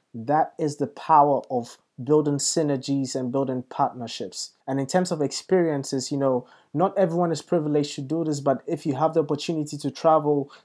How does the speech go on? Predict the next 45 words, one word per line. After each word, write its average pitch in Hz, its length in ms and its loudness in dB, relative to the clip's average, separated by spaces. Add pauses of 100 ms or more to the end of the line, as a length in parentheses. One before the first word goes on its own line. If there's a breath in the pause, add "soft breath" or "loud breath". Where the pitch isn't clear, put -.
take 156 380 -2
it. 131 260 -2
Even 233 220 6
if 254 100 -2
it's, 196 240 2
you 196 80 0
know, 170 80 4
within 151 360 4
your 156 100 4
local 156 400 4
community, 131 680 -4 (120)
you 165 120 2
will 156 140 4
marvel 196 640 4
at - 80 -2
how 170 340 4
much 160 320 -4
you 156 80 -4
didn't 147 400 2
know 147 140 2
about 135 280 4
your 127 200 0
own 143 180 -2
community 131 800 -4
if 151 160 -8
you 143 80 -4
begin 131 300 -2
to 131 100 -8
pay - 180 -4
attention 123 480 -4
to 107 200 -8
it. - 140 -12 (160)
You 143 80 -2
know, 143 140 4
there 143 220 4
is 160 240 2
value 175 440 10
in 147 220 0
being 156 160 0
able 143 200 0
to 143 100 -12
travel 139 440 2
outside 131 300 0
your 120 80 -2
country. 139 640 -8